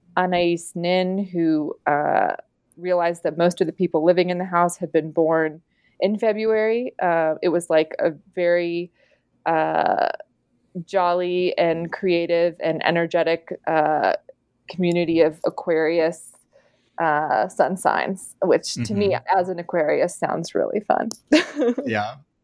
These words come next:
Speaker 2: Um, I, I think Richard Wright moved in with his family and then decided, "Maybe this is not the place for me
Speaker 1: It
Speaker 2: and
Speaker 1: was
Speaker 2: my wife
Speaker 1: not
Speaker 2: and
Speaker 1: a
Speaker 2: children."
Speaker 1: family house. Yeah,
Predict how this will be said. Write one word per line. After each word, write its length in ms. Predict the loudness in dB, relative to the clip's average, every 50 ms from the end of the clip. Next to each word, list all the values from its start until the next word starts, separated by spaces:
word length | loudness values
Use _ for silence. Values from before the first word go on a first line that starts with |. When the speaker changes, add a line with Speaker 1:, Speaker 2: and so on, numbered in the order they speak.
| _ _ _ _ -2
Speaker 2:
Um, 380 | 0 2 2 2 0 -2 -6 -2
I, 260 | 0 2 2 2 0 0 -2
I 80 | -4
think 260 | -2 0 2 2 2 0 -2
Richard 360 | 0 0 0 2 2 -2 0
Wright 320 | 2 2 2 2 2 0
moved 280 | 0 0 0 0 2 0
in 80 | 0 2
with 120 | 2 2
his 160 | 0 0 -4
family 460 | 0 2 4 4 4 4 2 2 2
and 100 | 2 2
then 120 | 2 2 2
decided, 360 | 0 2 2 2 0 0 0
"Maybe 300 | 0 2 4 4 4 2
this 180 | 0 0 -2 -2
is 120 | -2 0
not 240 | 2 2 2 2 0
the 80 | -2
place 240 | 0 2 2 2 2
for 120 | 0 -6 -6
me 120 | -2 0
Speaker 1:
It 40 | 0
Speaker 2:
and 60 | 2
Speaker 1:
was 60 | 2
Speaker 2:
my 100 | 0 0
wife 160 | -2 -2 0
Speaker 1:
not 120 | 0 2 2
Speaker 2:
and 80 | 0 0
Speaker 1:
a 40 | 0
Speaker 2:
children." 300 | 0 0 0 0 0 -2
Speaker 1:
family 260 | 0 0 0 0 2 2
house. 360 | 2 2 2 2 -2 -2 0
Yeah, 220 | 2 2 2 2